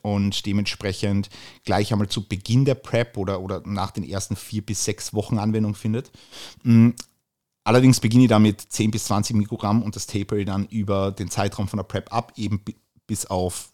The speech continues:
vierzig bis achtzig, je nach Szenario. Ähm, kommt ganz auf die Person drauf an,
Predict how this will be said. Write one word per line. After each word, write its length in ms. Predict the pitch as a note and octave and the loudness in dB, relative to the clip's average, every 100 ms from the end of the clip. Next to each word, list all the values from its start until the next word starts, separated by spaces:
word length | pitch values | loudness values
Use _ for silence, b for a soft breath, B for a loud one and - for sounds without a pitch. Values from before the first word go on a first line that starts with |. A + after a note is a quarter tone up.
| - | -6
vierzig 400 | A2+ G#2+ G#2+ - | -4 -4 -6 -8
bis 280 | F#2 - - | -8 -8 -8
achtzig, 420 | F#2+ - D#3+ - B B B - | -6 -6 -6 -8 B B B -4
je 80 | |
nach 140 | B2+ B2+ | -2 -2
Szenario. 640 | - C3+ B2 B2 C#3 C#3+ b b b b A2 | -2 -2 0 0 0 0 b b b b 0
Ähm, 640 | G#2+ G#2+ G#2+ G#2+ G#2+ A2 - _ _ _ - _ _ _ _ _ | 4 4 6 6 4 2 -4 _ _ _ -20 _ _ _ _ _
kommt 280 | - A#2+ A#2 | 2 2 4
ganz 200 | A#2 A2+ | 2 0
auf 60 | A#2+ | -2
die 100 | A#2 | -6
Person 280 | A2 - A2+ | -6 -2 0
drauf 200 | A2+ - | 0 0
an, 280 | G#2 A2 | 2 2